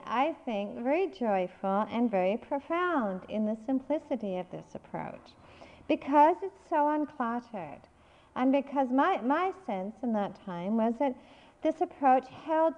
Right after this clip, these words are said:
so clearly a vision of the path, that it really was just about being free, not in some distant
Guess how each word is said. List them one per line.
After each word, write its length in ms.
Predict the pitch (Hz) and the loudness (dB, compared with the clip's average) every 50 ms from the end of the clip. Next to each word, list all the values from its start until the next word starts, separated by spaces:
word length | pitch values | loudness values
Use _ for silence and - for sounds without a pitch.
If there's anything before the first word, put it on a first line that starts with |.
| - - | -6 -4
so 160 | - 349 359 370 | -2 0 0 0
clearly 680 | 359 - - - 339 330 311 277 240 214 208 196 196 | -2 -8 -6 -2 0 2 2 2 2 0 0 0 0
a 100 | 202 196 | 0 0
vision 500 | 190 202 220 226 240 226 - 214 202 185 | -2 -2 -2 -2 -2 -4 -4 -6 -4 -4
of 120 | 175 - - | -4 -6 -6
the 80 | - 196 | -8 -10
path, 460 | - - - - 185 165 143 143 151 - _ _ _ _ _ _ _ _ - - _ _ - - | -10 -10 -12 -10 -10 -10 -10 -12 -14 -18 _ _ _ _ _ _ _ _ -20 -20 _ _ -4 -2
that 80 | 294 294 | 0 0
it 160 | 330 330 330 | 0 0 2
really 240 | 330 339 302 330 320 | 0 2 2 2 2
was 320 | 277 302 285 262 226 226 - - - | 4 4 4 4 4 2 -4 -6 -2
just 420 | 262 254 262 269 277 269 - - | 0 2 2 2 0 -2 -6 -8
about 400 | 302 285 269 254 240 220 - - | -6 -2 0 0 0 0 -2 -4
being 340 | - 226 220 220 214 214 214 - - - | -6 -6 -4 -4 -4 -4 -6 -8 -12 -12
free, 320 | - 220 208 190 180 180 185 | -8 -6 -4 -4 -4 -4 -4
not 300 | 208 240 269 302 311 320 | -2 0 0 0 0 0
in 140 | 311 311 311 - | -2 -4 -4 -2
some 200 | 311 285 269 254 | 0 2 2 2
distant 460 | 240 247 247 247 - - 269 240 233 | 2 0 -4 -4 -4 -4 -4 -4 -4